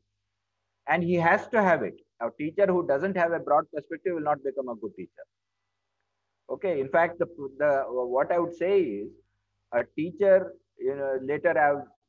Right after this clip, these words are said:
mentioned Guru Shishya, because that is the way, uh, in our tradition we look at it, that a guru or a teacher is supposed to open the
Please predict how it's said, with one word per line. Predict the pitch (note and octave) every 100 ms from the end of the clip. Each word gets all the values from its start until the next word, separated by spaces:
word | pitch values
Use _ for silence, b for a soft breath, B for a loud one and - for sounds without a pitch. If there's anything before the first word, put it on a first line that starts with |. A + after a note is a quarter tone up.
| C3 C3+ C3 _ _
mentioned | C3+ C3+ D#3 D3
Guru | B2+ D3 C#3+
Shishya, | C#3+ - C3+ A2+
because | G#2+ C3+ B2
that | B2 C3
is | C#3
the | C3
way, | C#3+ C#3 C3+ - _ _ A#2
uh, | B2 A#2+
in | B2
our | A#2 C3+ E3+
tradition | D#3+ D#3 D#3 C3+
we | A#2+
look | A#2 A#2+
at | G#2+
it, | E2+ G2 - _ _ _ _ _ _ _
that | C3 E3+ F3 - _ _
a | B2
guru | A2+ C3+ F3+ A3 D3 D3 A#2+
or | C3+
a | C#3 -
teacher | D#3 E3+ F3 C3 D3
is | C#3
supposed | C#3+ C#3 E3+ E3+
to | E3 C3+
open | D3 F3 G#3+ G#3
the | G#3 G#3